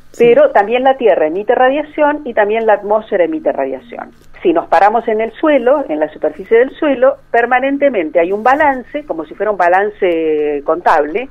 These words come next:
Speaker 1: pero este es de radiación, eh, entre lo que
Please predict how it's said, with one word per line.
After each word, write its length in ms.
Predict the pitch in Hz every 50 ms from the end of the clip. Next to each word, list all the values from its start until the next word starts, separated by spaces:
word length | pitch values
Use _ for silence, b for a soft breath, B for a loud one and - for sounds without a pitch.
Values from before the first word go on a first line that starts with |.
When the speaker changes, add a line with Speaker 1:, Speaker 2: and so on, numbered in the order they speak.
| - -
Speaker 1:
pero 160 | - 165 165
este 160 | 175 - 233
es 40 | 196
de 80 | 185 165
radiación, 680 | - 160 160 165 175 170 - - 156 143 156 233 277 - b b b b b b b b b b b b b b b b - -
eh, 680 | - 196 180 180 170 170 170 165 165 160 156 156 151 147 - _ - - -
entre 260 | - 190 202 196 - 415
lo 120 | - -
que 100 | -